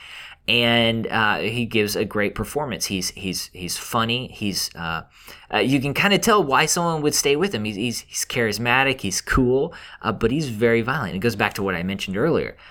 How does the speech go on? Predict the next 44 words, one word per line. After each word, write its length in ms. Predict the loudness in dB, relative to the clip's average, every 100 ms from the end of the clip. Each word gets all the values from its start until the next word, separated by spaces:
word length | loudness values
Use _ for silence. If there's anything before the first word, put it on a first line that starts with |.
| -14 0
We 140 | 2
know 340 | 6 6 4 2 -4 2
at 120 | 2
the 120 | 2 0
end 120 | 2
of 80 | 4
the 80 |
movie, 280 | 4 4 2
we 160 | 0 0
know 180 | 2 4
he 100 | 4
didn't 260 | 2 -2
kill 240 | 0 0 2
the 100 | 0
woman, 520 | 2 2 2 -2 -6 -14 -20 _ _ -2
but 340 | 2 2 0
we 180 | 2 4
still 200 | 4 4
think 220 | 4 2
he, 160 | 4 2
he 180 | 2 0
could 220 | 2 2
be 140 | 4
a 40 | 2
murderer. 540 | 2 0 0 -6 -12 -16 -14 -2
And, 260 | 2 2
uh, 300 | 2 4 4 2
and 160 | 0
that's, 340 | 2 2 0 -6 -4
that's, 320 | -4 -2 -4
uh, 160 | -6 -8 _ _ _
pretty, 380 | -2 0 0 -6 -8
uh, 240 | -6 -6
pretty 260 | -8 -6 -4
amazing 340 | -2 -2 -4
how 140 | -6 -6
they 160 | -6 -10 -14
kind 140 | -12
of 60 | -6
go 120 | -6
about 300 | -4 -6 -6
doing 220 | -6 -6
that. 180 | -6 -4
I, 180 | -4 -4